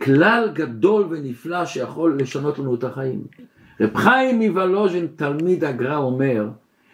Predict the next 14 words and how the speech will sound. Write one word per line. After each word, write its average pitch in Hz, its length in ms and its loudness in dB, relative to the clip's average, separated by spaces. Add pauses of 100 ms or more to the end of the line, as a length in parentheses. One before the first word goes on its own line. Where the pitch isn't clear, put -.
(120)
שזה 185 300 6
סגולה 190 540 2
נפלאה, 160 720 -2 (640)
איך 240 260 2
להסיר 220 800 2
מעלינו 202 600 2
חס 196 260 -2
שלום 175 440 2
דינים, 151 600 4 (640)
רצונות 214 1080 2 (380)
שליליים 202 600 6
שלא 185 380 6
יוכלו 190 540 2
לשלוט 160 580 4